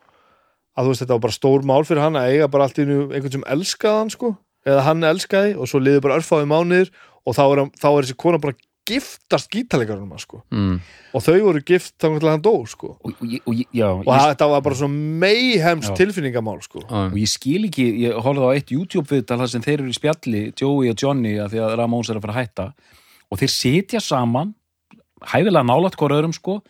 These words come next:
Speaker 3: og ná alveg að spjalla og er að henda á milli sín, en, en þú veist,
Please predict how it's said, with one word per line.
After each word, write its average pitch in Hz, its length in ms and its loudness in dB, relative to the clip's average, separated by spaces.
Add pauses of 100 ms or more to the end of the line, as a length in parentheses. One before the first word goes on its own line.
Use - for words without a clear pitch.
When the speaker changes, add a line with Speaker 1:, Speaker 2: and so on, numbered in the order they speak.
(500)
Speaker 3:
og 131 160 2
ná 139 140 6
alveg 190 340 6
að - 80 -8
spjalla 151 480 0
og 131 80 4
er 131 80 2
að 135 80 0
henda 170 240 0
á - 80 2
milli 131 160 -4
sín, 104 240 -2
en, 123 80 -2
en 131 240 0
þú 131 80 2
veist, 123 80 2